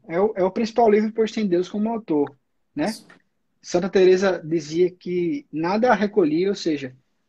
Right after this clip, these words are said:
Speaker 1: quando ela queria fazer um, uma oração de recolhimento, ela dizia que nada a recolhia como ler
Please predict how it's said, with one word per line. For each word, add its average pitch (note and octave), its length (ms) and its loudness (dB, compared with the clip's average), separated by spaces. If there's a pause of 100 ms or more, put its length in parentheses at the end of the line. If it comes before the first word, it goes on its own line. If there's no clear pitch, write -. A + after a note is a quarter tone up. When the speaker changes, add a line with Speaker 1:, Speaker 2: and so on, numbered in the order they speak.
Speaker 1:
quando E3+ 240 0
ela F3 140 6
queria E3+ 240 0
fazer D3+ 360 -6
um, D#3 180 -4
uma C#3 560 -8 (140)
oração D3+ 320 -2
de D3 60 0
recolhimento, D3+ 640 -2
ela E3 100 -2
dizia D#3+ 160 -4
que F#3 100 -4
nada A#3 360 2
a C4+ 40 4
recolhia G#3+ 600 0 (580)
como F#3+ 280 2
ler G3+ 440 4